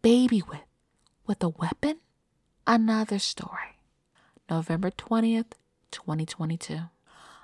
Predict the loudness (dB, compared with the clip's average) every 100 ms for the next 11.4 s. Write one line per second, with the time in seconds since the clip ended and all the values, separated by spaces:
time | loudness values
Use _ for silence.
0 | _ 0 0 4 8 8 8 2 -2 -2
1 | -2 -4 -6 -6 -4 -2 -2 -2 -10 -10
2 | -16 -14 -2 0 2 2 0 -4 -6 -6
3 | -6 -4 -2 -2 -4 -6 -8 -4 -4 -4
4 | -6 -6 -6 -4 -4 -4 -4 -4 -4 -2
5 | -4 -4 -2 -4 -4 -14 -20 _ _ 2
6 | 4 4 2 0 -4 -6 -14 -4 0 2
7 | 0 -2 -4 -6 -12 -16 _ _ 0 0
8 | 2 -4 -6 -8 -16 _ _ _ _ -18
9 | 0 2 6 8 8 4 2 0 0 0
10 | 0 0 0 -2 -4 -2 -2 0 -2 0
11 | 0 -2 -8 -14